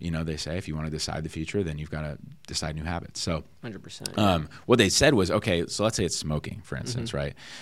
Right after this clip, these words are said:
Speaker 1: So this exercise would say, okay, well then, um, what is, what does it currently look like? What's the pain that you're causing yourself?
Speaker 2: Mm-hmm.
Speaker 1: And what's the pain that you're causing other people that you care about?
Speaker 2: Mm.
Speaker 1: And focus on that.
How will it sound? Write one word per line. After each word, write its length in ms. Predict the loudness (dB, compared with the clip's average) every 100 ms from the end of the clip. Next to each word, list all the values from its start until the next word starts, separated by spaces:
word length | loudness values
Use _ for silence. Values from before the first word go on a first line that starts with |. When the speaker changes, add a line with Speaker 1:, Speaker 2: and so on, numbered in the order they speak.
| -4
Speaker 1:
So 380 | 2 4 4 0
this 220 | 2 4
exercise 340 | 4 4 2
would 80 | 0
say, 140 | 0 2
okay, 260 | 2 0
well 160 | 0 0
then, 320 | -2 -4 -8 -14 -16
um, 320 | -8 -4 -4 -8 -18 -20 -20 -12
what 320 | -8 4 6 6
is, 280 | 4 2 2
what 120 | 4
does 100 | 4
it 80 | 4
currently 280 | 0 0 2
look 200 | -2 -2
like? 180 | -4 -2
What's 140 | -2
the 100 | -2
pain 280 | -2 -2 0
that 80 | -2
you're 120 | -4
causing 340 | -4 -4 -4 -4
yourself? 560 | -4 -2 -2 -4 -6 -20 -20 -12
Speaker 2:
Mm-hmm. 140 | -10
Speaker 1:
And 100 | 0
what's 180 | 4 4
the 60 | 6
pain 340 | 4 4 2 -2 -12 -4
that 140 | 0
you're 80 | 0
causing 340 | 0 0 0 -2
other 180 | 0 -2
people 300 | -2 -4 -4
that 100 | -6
you 80 | -10
care 240 | -4 -2
about? 320 | -2 -4 -6 -12 -20 -20 -20 -20 -18
Speaker 2:
Mm. 200 | -16 -16 -8 -4
Speaker 1:
And 100 | -2
focus 440 | 6 6 6 -2
on 140 | -4
that. 200 | -6 -8